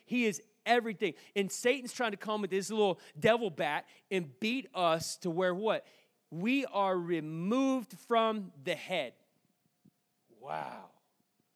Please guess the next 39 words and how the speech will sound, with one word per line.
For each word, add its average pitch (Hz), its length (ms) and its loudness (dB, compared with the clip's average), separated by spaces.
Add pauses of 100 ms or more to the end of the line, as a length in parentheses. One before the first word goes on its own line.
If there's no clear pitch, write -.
(1000)
But 139 100 -8
it - 20 -10
doesn't 139 240 -10
stop, 139 480 -4 (880)
because 147 260 0
the 135 200 -2 (220)
process 165 460 2
of 135 80 -4
harvesting 135 680 -4
wheat 208 440 -2 (600)
moves 165 280 -6
to 160 120 -10
this 135 220 -10
thing 139 220 -8
called 135 260 -6
winnowing, 135 540 -6
where 131 200 -6 (240)
winnowing 175 380 0
is 127 120 -6
literally 160 280 0
a 143 80 0
lot 147 140 2
of 139 60 -6
times 143 300 -4 (220)
throwing 165 520 0
up, 165 280 4
or 156 240 2 (160)
they 156 100 -6
have, 156 160 -4
like, 151 140 -6
these 156 120 -8
big 147 200 -10
trays 160 380 -10
and 147 100 -14
they 139 60 -12
take 160 220 -14
it 151 120 -18
through 156 140 -14
there 160 180 -10